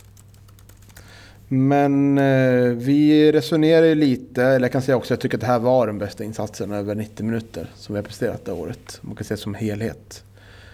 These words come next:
Jag tycker att vi spelar väldigt, eh, vågat och bra spel i den här matchen och, eh, varierar med lite mer tålamod och, eh, med lite mer fart när det, när det fanns ytor för det, så.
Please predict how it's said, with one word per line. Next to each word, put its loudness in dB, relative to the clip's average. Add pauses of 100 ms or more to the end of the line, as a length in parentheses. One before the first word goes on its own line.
(280)
Jag -20
tycker -8
att -12
vi -8
spelar -6
väldigt, -6
eh, -8 (920)
vågat -4
och -8
bra -4
spel -8
i -2
den -6
här -8
matchen -10 (1500)
och, -4
eh, 6
varierar 6
med 4
lite 2
mer 2
tålamod 2
och, -6
eh, 0 (160)
med -2
lite -6
mer -2
fart -4 (100)
när -14
det, -10 (380)
när -10
det -8
fanns -12
ytor -12
för -10
det, -10
så. -18